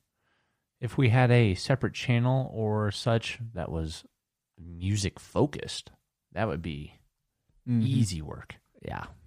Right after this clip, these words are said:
Speaker 1: But on main channel, it's doesn't quite, yeah.
Speaker 3: So that's why we're making Laugh Daily basically our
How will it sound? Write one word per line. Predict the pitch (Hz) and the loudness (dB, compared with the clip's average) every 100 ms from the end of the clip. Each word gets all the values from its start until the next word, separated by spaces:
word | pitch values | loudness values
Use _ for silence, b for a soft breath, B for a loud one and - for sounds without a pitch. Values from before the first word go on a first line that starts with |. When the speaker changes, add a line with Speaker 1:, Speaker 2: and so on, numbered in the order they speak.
| _ _ _ _ - | _ _ _ _ -4
Speaker 1:
But | 98 - | -4 -2
on | 98 101 82 | -2 -2 0
main | 104 131 | 0 0
channel, | - 143 147 139 | 0 0 0 -2
it's | - - - - _ - - _ _ _ _ _ _ _ | -6 -8 -12 -14 _ -20 -20 _ _ _ _ _ _ _
doesn't | 240 302 | -4 -2
quite, | - 254 233 120 120 _ _ _ _ _ _ _ _ _ _ | 0 0 0 -2 -10 _ _ _ _ _ _ _ _ _ _
yeah. | 131 98 82 - - | -2 -2 -2 -6 2
Speaker 3:
So | 147 | 8
that's | 185 240 | 8 10
why | 175 | 10
we're | 156 | 10
making | 143 139 139 127 117 | 10 8 6 4 2
Laugh | 110 127 135 | 0 0 2
Daily | - 135 131 110 | 0 0 2 2
basically | 127 135 - 113 | 2 0 0 0
our | 104 101 104 | 2 0 -2